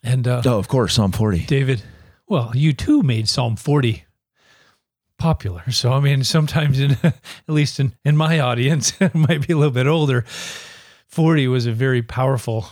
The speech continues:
Speaker 1: um, message and song that came through U two that talked about that psalm. You know, "Here I'm in the muck and mire and you set my feet upon a rock."
Speaker 2: Mm.
Speaker 1: And identifying that muck and the mire that we're in and the fact that he is the one that set up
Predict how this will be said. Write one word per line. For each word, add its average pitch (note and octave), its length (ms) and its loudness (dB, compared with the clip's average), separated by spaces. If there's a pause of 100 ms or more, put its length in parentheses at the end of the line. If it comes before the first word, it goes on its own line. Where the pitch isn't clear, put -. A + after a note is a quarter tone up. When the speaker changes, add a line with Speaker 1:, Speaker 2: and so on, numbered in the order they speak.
Speaker 1:
um, G#2 340 -6 (600)
message C3 500 0
and G2+ 120 -6
song C3+ 260 -2
that G2 80 -10
came G#2+ 180 -6
through G#2+ 180 -6
U G#2+ 180 -2
two F#3 300 0
that G#2 200 -6 (120)
talked A#2+ 260 -4
about G#2+ 300 -4
that A2+ 220 -6
psalm. C3+ 420 -2
You G2 100 -4
know, A2 100 -2
"Here B2 260 2
I'm A#2 200 0
in A#2 140 0
the A2+ 60 0
muck A#2 240 -2
and A2+ 160 0
mire A#2+ 320 -2
and A2 180 -4
you A2+ 120 -2
set B2 240 -8
my A#2 120 0
feet A2+ 220 0
upon A2+ 300 -2
a G#2 80 -4
rock." G#2+ 420 -6 (280)
Speaker 2:
Mm. G#2+ 460 2
Speaker 1:
And A2+ 140 -4
identifying A#2 800 -2
that A#2 240 -2 (640)
muck C#3 260 -2
and B2 100 0
the A#2 60 -2
mire B2 380 -2
that A#2 100 -4
we're A2+ 160 -4
in A2+ 160 -2
and A2+ 120 -2
the A2+ 60 -4
fact A#2 300 -4
that A2+ 80 -8
he F3 240 -2
is D3 140 0
the B2 80 -2
one A#2+ 220 -2
that A2+ 100 -2
set A#2+ 280 -6
up A#2 120 -4